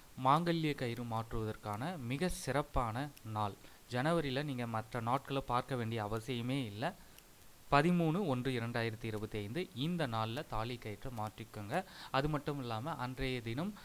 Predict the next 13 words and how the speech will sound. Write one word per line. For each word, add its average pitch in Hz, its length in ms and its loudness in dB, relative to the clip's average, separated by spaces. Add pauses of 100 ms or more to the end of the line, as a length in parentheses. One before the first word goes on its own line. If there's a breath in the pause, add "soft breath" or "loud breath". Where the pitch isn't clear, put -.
(260 loud breath)
அஹ், 120 280 0
சிவ 208 300 6
ஆலயம் 139 400 4
சென்று 123 500 0 (320 loud breath)
நடராஜ 160 500 4
பெருமானுக்கு 120 580 4
நடைபெறும் 113 500 -2
அபிஷேகத்தையும் 127 720 0
வந்து 120 200 -4
நீங்க 110 300 -4
பார்த்தீங்க 117 480 -2
அப்படின்னா, 104 320 -4
உங்களுடைய 113 580 -6